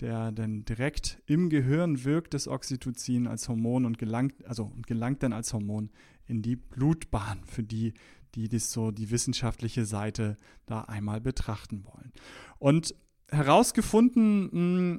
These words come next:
hat es der Biochemiker Henry Dale neunzehnhundertsechs, der hat nämlich dieses Hormon entdeckt.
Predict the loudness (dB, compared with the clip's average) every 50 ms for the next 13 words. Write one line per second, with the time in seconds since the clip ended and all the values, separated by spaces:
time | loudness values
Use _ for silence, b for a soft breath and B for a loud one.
0 | -6 -4 -2 -2 0 2 2 2 2 2 0 0 2 2 2 2 2 4 2 2
1 | 2 2 2 2 2 2 2 0 0 0 0 0 0 0 2 2 2 2 2 4
2 | 4 4 4 4 2 0 0 2 2 2 2 2 0 0 0 2 2 2 2 2
3 | 2 2 2 0 0 -2 -2 -2 -2 -2 -2 -2 -2 -2 -2 -2 -4 -8 -8 -6
4 | -4 -4 -2 -2 -2 -2 0 0 2 2 2 2 0 -2 -2 -4 -4 -2 -2 -2
5 | -2 -4 -6 -10 -18 -18